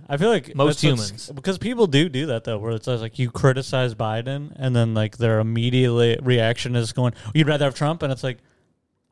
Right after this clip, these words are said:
Speaker 1: I mean, no. I'd
Speaker 2: Yeah.
Speaker 1: rather have, like, a better country
Speaker 2: No,
Speaker 1: with,
Speaker 2: yeah,
Speaker 1: like, a better
Speaker 2: I'd
Speaker 1: per-,
Speaker 2: like a
Speaker 1: but,
Speaker 2: lot of
Speaker 1: like,
Speaker 2: things
Speaker 1: it's
Speaker 2: to
Speaker 1: just
Speaker 2: be
Speaker 1: not
Speaker 2: better.
Speaker 1: happening because everyone goes, "Ah,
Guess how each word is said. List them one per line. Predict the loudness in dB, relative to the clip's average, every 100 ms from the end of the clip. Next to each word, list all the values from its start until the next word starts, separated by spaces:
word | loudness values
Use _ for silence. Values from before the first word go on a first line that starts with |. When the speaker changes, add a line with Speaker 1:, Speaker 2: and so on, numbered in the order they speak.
| -6
Speaker 1:
I |
mean, | 0 2
no. | 2 0 -4 -10 -20 -6
I'd | -2
Speaker 2:
Yeah. | 2
Speaker 1:
rather | 2 2
have, | 0
like, | 0
a | -2
better | 0 0 0
country | -2 -6 -4 -2
Speaker 2:
No, | -2 0
Speaker 1:
with, | 2 2
Speaker 2:
yeah, | 2
Speaker 1:
like, | 2
a |
better | 2 0
Speaker 2:
I'd | 0
Speaker 1:
per-, | 0
Speaker 2:
like | 0 2
a |
Speaker 1:
but, | 4
Speaker 2:
lot | 4
of |
Speaker 1:
like, | 4
Speaker 2:
things | 0
Speaker 1:
it's | 0
Speaker 2:
to | 0
Speaker 1:
just | 2
Speaker 2:
be |
Speaker 1:
not | 2 2
Speaker 2:
better. | 0 -2
Speaker 1:
happening | 0 0 -2 -4
because | -4 -2
everyone | 0 -2 -2
goes, | 0 0 -4 -8 0
"Ah, | 2 2